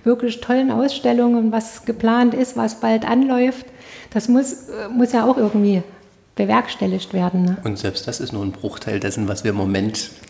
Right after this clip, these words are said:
Speaker 2: kommunizieren. <laughs> Denn die Planungen laufen ja für die nächsten Jahre auch im Voraus schon. Also wir bereiten natürlich parallel intern, das kriegt die Außenwelt noch gar nicht mit, auch schon die Projekte für einundzwanzig, zweiundzwanzig, dreiundzwanzig vor. Also insofern läuft wirklich wahnsinnig viel parallel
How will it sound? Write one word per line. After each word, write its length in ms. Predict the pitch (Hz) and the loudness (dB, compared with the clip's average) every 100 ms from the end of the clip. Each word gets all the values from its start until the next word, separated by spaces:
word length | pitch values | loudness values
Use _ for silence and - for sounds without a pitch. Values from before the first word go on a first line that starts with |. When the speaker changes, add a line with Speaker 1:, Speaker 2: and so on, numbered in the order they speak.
| - - | -14 -2
Speaker 2:
kommunizieren. 880 | 135 123 110 107 - 127 123 147 180 - - - | 2 4 2 0 2 2 2 2 2 0 -4 -4
<laughs> 400 | 147 - - - | -6 -8 -8 0
Denn 600 | 113 107 104 104 104 98 | 2 4 2 0 -2 -2
die 100 | 110 | -2
Planungen 560 | - - 98 92 101 | -2 -4 -2 0 0
laufen 220 | 101 98 107 | 0 0 0
ja 100 | - | 0
für 100 | 104 | -2
die 100 | 98 | 0
nächsten 280 | 98 - | 0 0
Jahre 600 | 101 92 95 117 123 - - | 0 2 0 0 0 -2 -10
auch 160 | - | -8
im 120 | 95 104 | -6 -6
Voraus 440 | - 90 - - | -4 -4 -4 -4
schon. 240 | - 101 | -4 -4
Also 220 | - 98 95 | -6 -6 -4
wir 100 | 92 | -2
bereiten 380 | 90 90 90 | 0 0 0
natürlich 340 | 92 - 92 - | -2 -2 -4 -4
parallel 800 | 101 95 95 98 104 104 - - | -2 2 4 4 4 2 -2 -2
intern, 640 | 104 107 - 107 107 104 | 0 0 2 2 4 4
das 140 | 92 - | 2 -2
kriegt 160 | 98 | 0
die 40 | 87 | 0
Außenwelt 360 | 90 95 92 | 2 2 0
noch 100 | 90 | -2
gar 160 | - 98 | 0 2
nicht 160 | 104 | 2
mit, 220 | 113 104 - | 2 2 2
auch 120 | 95 | -2
schon 140 | 107 | 0
die 80 | 104 | -2
Projekte 460 | - 95 92 - 92 | 0 -2 -2 -2 -2
für 260 | 107 95 | 2 2
einundzwanzig, 560 | 95 92 101 98 98 - | 2 0 2 0 0 -2
zweiundzwanzig, 540 | - 101 101 101 98 | 0 0 0 0 -2
dreiundzwanzig 640 | - 107 117 101 98 98 - | -2 0 0 0 -2 -2 0
vor. 260 | 107 120 - - - - - - - | 0 0 -8 -12 -12 -14 -16 -14 -2
Also 180 | 107 110 | 0 2
insofern 1040 | 104 107 113 110 107 107 107 - - 101 | 2 2 2 2 4 2 0 -2 -4 -4
läuft 300 | 107 107 - | 0 0 0
wirklich 340 | 113 110 104 - | -2 -2 -4 0
wahnsinnig 540 | 92 120 120 113 110 - | 2 4 2 2 0 -2
viel 320 | 123 113 110 | 0 0 0
parallel 680 | 117 107 101 104 107 127 | -2 0 0 0 0 0